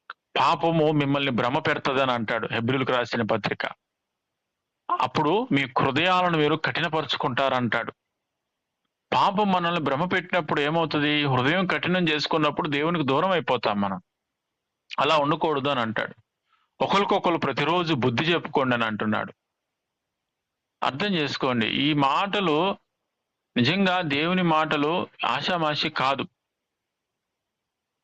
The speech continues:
నిత్య రాజ్యంలోకి నిజంగా మనల్ని తీసుకెళ్లే మాటలు ఇవి.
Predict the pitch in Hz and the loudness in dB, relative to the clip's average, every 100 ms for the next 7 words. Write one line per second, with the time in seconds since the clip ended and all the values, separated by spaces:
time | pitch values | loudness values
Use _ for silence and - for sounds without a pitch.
0 | _ _ _ _ _ _ _ _ - 120 | _ _ _ _ _ _ _ _ -4 -4
1 | 110 156 147 151 156 160 175 170 156 151 | 0 0 2 2 0 2 2 2 0 -2
2 | 143 127 135 143 131 131 143 - - _ | -2 0 0 2 2 2 0 -4 -12 _
3 | _ _ _ _ _ _ - 117 127 127 | _ _ _ _ _ _ -4 -2 2 2
4 | 127 120 113 110 - _ _ _ _ _ | 0 0 -2 -6 -8 _ _ _ _ _
5 | _ _ _ _ _ _ - - 117 139 | _ _ _ _ _ _ -4 -2 -2 0
6 | 147 131 123 120 120 117 98 87 | 0 0 0 0 0 -2 -2 -4